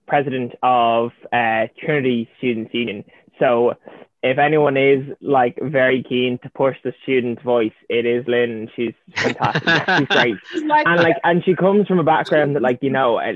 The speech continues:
Speaker 1: like, she comes from a disadvantaged background as well. So, like, she is, like, she does know the struggles,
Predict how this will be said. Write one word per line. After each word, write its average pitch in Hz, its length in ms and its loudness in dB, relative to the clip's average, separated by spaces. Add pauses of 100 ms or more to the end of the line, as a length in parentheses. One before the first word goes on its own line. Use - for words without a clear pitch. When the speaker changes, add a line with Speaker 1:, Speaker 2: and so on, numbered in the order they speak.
(180)
Speaker 1:
like, 123 340 -4 (300)
she 131 100 -2
comes 156 240 -4
from 147 120 -4
a - 20 -2
disadvantaged 127 320 -4
background 120 260 -4
as 123 60 -6
well. 123 120 -2
So, 120 100 -4
like, 123 200 -2
she 143 140 2
is, 147 180 2
like, 131 300 0
she 143 160 -2
does 143 280 2
know 131 380 4
the 120 80 0
struggles, 127 380 0